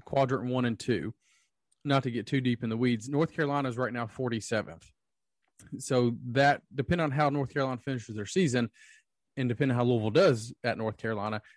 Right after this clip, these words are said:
that could be a couple quadrant one wins. But if they fall down below fiftieth, that could turn those into quadrant two wins.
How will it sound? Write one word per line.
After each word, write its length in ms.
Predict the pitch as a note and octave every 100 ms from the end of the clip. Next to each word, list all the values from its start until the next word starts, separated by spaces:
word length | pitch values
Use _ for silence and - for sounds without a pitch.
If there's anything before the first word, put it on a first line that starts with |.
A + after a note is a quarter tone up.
| -
that 160 | C3+ C#3+
could 120 | D#3+
be 100 | C#3+
a 60 |
couple 280 | - C3+ C3
quadrant 400 | A#2+ B2 A#2+ B2
one 300 | B2+ A#2 A#2 G#2+
wins. 400 | F#3+ A2 G#2 -
But 140 | A#2+
if 100 | A#2
they 120 | - A2+
fall 220 | C3 B2
down 280 | A#2+ A#2+ A2+
below 340 | A2+ A#2+ A#2
fiftieth, 640 | A2+ F#3 F#3+ B2 A#2+ C3 - _ _ _ B2+
that 240 | C3 A#2+
could 340 | - A2+ A#2 B2 _ _ _ -
turn 200 | C3 A2+
those 240 | A2 A2
into 240 | A2 G2+ G#2+
quadrant 360 | - A2+ A2+
two 120 | A3+ F#3+
wins. 420 | B2+ G#2 E2